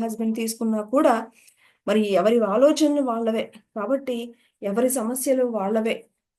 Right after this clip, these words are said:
So మరి ఈ సమస్యలన్నింటి నుంచి కూడా బయటపడాలి అంటే కనుక మనకి ఉన్నటువంటి మార్గం ఒక్కటే శ్వాస మీద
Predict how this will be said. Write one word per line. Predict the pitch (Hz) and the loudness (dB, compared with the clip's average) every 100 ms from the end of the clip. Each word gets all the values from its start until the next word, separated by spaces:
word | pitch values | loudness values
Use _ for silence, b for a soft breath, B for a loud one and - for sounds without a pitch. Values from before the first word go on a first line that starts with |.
| - | -14
So | - 233 190 190 _ _ _ | -6 0 -2 -2 _ _ _
మరి | - 208 | -8 -4
ఈ | 214 | -4
సమస్యలన్నింటి | 226 226 262 285 254 247 254 247 | -4 -4 0 2 2 -2 -4 -2
నుంచి | 240 240 240 | -2 -2 -2
కూడా | 233 240 208 220 | 2 2 2 0
బయటపడాలి | 196 196 233 254 233 214 220 226 233 | 0 -2 -2 -4 -4 -4 -2 0 -2
అంటే | 214 208 208 196 | -2 -6 0 0
కనుక | 202 196 220 247 190 214 b b _ _ | 0 -4 -2 -2 -2 -2 b b _ _
మనకి | 185 214 214 | -4 -2 0
ఉన్నటువంటి | 214 240 247 233 220 196 | 0 0 0 -2 -2 -2
మార్గం | 196 185 247 240 233 | 0 0 0 0 0
ఒక్కటే | 202 202 214 226 196 233 | 0 -2 2 4 4 2
శ్వాస | 226 196 202 220 | -2 -4 -2 0
మీద | 254 226 196 190 220 | 0 0 -2 -4 -2